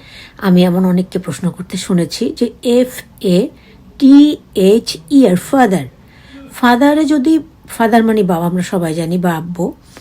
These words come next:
ফাদার যদি এ দিয়ে হয়, এফের সাথে যদি এ হয়, তাইলে এম ও টি এইচ ই আর মাদার কি করে হয়, এখানে কেন ও এর জায়গায় এ হয় না? এগুলো আসলে গ্রামারের ব্যাপার। যাই হোক, আমি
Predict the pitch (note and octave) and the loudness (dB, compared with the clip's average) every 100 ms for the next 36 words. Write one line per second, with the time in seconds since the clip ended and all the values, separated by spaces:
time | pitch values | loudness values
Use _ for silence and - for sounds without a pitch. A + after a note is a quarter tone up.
0 | - - - - - - - A3+ A3+ C#4 | -20 -20 -20 -20 -20 -20 -4 0 0 0
1 | D4+ A#3+ A3 G3+ A3+ A#3 F#3+ E3+ E3+ D3+ | -2 2 2 2 0 2 2 2 -2 -2
2 | F#3 F3 D3+ F#3+ - - G3+ G3 G#3 F3 | -2 -2 -2 -8 -8 -8 -4 -2 -2 -2
3 | E3 - F3 - G3+ A#3 B3+ - - A3 | -4 -6 -8 -6 -4 -4 -6 -8 -2 0
4 | A#3 B3+ B3+ - F#3 G3+ A3+ - - A3+ | 0 0 -4 -2 2 2 2 -6 -8 -2
5 | A#3+ A#3 - A3 - A#3 G3 F3+ G3+ A#3+ | -2 -2 0 0 0 0 2 2 0 0
6 | B3+ - F#3 - D#3 D3 - - _ _ | 0 -2 -8 -6 -6 -8 -10 -18 _ _
7 | _ _ _ _ - _ G#3+ F#3 B3 C#4 | _ _ _ _ -20 _ -8 0 2 2
8 | C#4+ D4 - _ _ G#3 A3+ G#3 A3+ A3 | -2 -4 -6 _ _ 0 0 2 0 0
9 | F#3 E3+ C#3 D#3+ C#3+ C#3+ - _ _ _ | 0 -2 -2 -6 -8 -14 -18 _ _ _
10 | - B3+ C#4+ C#4+ A3 F#3+ D#3+ D#3+ D#3+ D3+ | -4 -2 0 -2 -2 -2 -2 -4 -4 -6
11 | D#3 - G3 G4+ _ - - - _ - | -8 -6 -6 -6 _ -20 -20 -20 _ 2
12 | C#4 D4 C#4+ A3 G#3+ A3+ B3 | 4 4 2 -2 0 0 -2